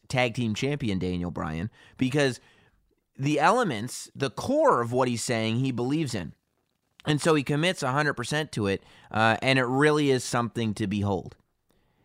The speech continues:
I talked to him, uh, with this interview, uh, that we're playing today.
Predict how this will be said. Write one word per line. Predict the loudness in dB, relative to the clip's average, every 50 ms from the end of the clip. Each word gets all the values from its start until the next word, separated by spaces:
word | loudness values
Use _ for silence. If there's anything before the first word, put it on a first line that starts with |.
| _ _ _ _ _ 2
I | 4 4 4
talked | 4 4 4 6 6 4 4 0
to | 0 0 2
him, | 2 2 0 0 -2 -2
uh, | 0 4 4 6 6 6 6 4 2 2 0
with | 0 -2 -2 -2 0
this | 0 -2 -2 0 0
interview, | -2 0 0 0 0 0 0 2 2 0 0
uh, | -2 -2 0 0 0 0
that | -2 -2 -2
we're | -2 -2 -4
playing | -4 -4 -4 -2 -2 -2 -4
today. | -2 -2 0 0 0 0 -2 -4 -8